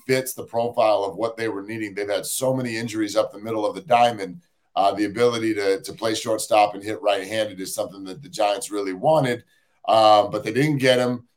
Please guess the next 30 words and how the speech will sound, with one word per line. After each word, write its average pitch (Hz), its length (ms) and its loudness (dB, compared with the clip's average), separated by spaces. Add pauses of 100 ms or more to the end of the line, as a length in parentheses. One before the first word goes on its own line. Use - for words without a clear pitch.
(160)
I 98 60 -2
don't 120 160 0
think 135 160 -2
they 131 100 0
were 120 400 -2
l-, 110 160 2
liking 117 320 2
the 110 80 -6
price. 110 520 4
The - 100 -18
Blue 131 180 0
Jays 123 240 -2
let 120 160 4
him 107 100 -6
go, 107 320 4
so - 140 -10
the 98 80 -10
Giants 120 320 0
pick 113 220 -14
him 107 120 -6
up, 104 180 2
and 98 80 -12
in 98 100 -12
his 90 160 -12
very 131 380 4
first 123 300 -2
game 120 220 -2
as 107 160 -10
a 101 60 -18
Giant, 104 420 2